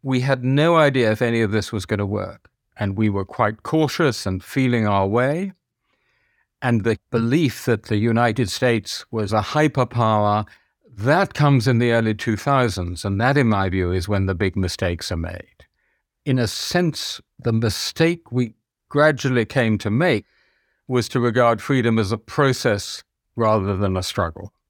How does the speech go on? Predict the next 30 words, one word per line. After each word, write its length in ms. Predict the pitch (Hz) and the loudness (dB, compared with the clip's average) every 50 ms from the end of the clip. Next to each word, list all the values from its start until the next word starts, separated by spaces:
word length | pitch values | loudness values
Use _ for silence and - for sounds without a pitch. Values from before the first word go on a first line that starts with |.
| _ _ _ _ _ _ _ _ _ _ _ _ _ _ | _ _ _ _ _ _ _ _ _ _ _ _ _ _
There 160 | - 113 113 | 0 0 0
was 300 | 113 120 127 135 131 117 | 2 4 2 2 2 2
an 140 | 135 123 120 | 0 0 2
inclination 840 | 120 120 120 - - 117 104 110 117 120 131 120 - - 123 110 98 | 0 0 0 0 0 0 2 2 2 2 2 0 0 0 0 0 0
to 140 | - 110 95 | 0 -2 -2
believe 640 | 90 113 107 104 113 110 107 104 104 104 95 - - | 0 0 0 2 2 2 2 2 0 0 -2 -6 -6
that 160 | - 110 107 | -6 -2 0
as 180 | 107 107 - | 0 -2 0
these 220 | - 113 107 98 - | 0 0 0 0 0
countries 480 | - 107 101 101 - - 104 87 - | -2 -2 -2 -2 -2 -4 -4 -4 -4
got 200 | - 107 92 - - _ | -4 -6 -6 -6 -8 _
richer 920 | - 120 113 120 127 147 147 - - - - 147 127 117 113 113 110 104 98 - _ _ _ _ _ _ | -12 -10 -8 -4 0 0 0 0 -2 -2 0 2 4 4 4 4 2 2 0 -4 _ _ _ _ _ _
and 180 | - 101 98 92 | -6 -4 -2 -2
more 240 | 95 98 95 101 107 | 0 0 0 0 2
integrated 760 | 123 127 135 120 131 113 117 113 107 107 104 - 110 98 101 | 2 2 2 2 0 0 2 2 2 2 0 -2 -4 -4 -2
with 180 | 92 107 104 92 | -2 -2 0 0
the 100 | 107 101 | 0 0
West, 340 | 98 104 98 98 - - | 2 2 0 0 -2 -6
so 200 | - - 113 104 | -4 -2 0 0
they 160 | 92 104 101 98 | 2 0 0 0
would 180 | 98 104 90 | 0 -2 -2
necessarily 800 | 95 98 98 92 - - 95 - - 101 92 92 90 87 92 92 | 0 -2 -2 -2 -2 -4 -4 -2 0 0 0 0 0 -2 -4 -4
become 420 | 85 98 90 - 101 95 92 95 | -4 -6 -6 -4 -4 -4 -2 -2
democratic. 800 | 92 101 92 90 92 90 - - 110 87 82 - - 104 - - _ _ _ _ _ _ _ _ _ _ _ _ _ _ _ _ _ _ _ _ _ _ _ _ _ _ - | -2 -2 -2 0 -2 -4 -2 -2 -2 -2 -2 -6 -12 -16 -16 -16 _ _ _ _ _ _ _ _ _ _ _ _ _ _ _ _ _ _ _ _ _ _ _ _ _ _ -2
It 220 | 156 - - - | -2 -2 -2 -2
was 240 | 139 139 - - - | -2 -2 -2 0 -2
not 540 | 131 120 123 131 139 151 175 202 - - 170 | -2 0 2 2 2 2 2 2 0 -4 -4
wrong 440 | 160 147 160 165 165 165 160 160 139 | -2 0 0 2 2 0 0 0 -2
to 120 | - 143 | -4 -8
try, 460 | 113 - - - 180 180 143 107 - | -8 -8 -8 -4 0 0 0 0 -2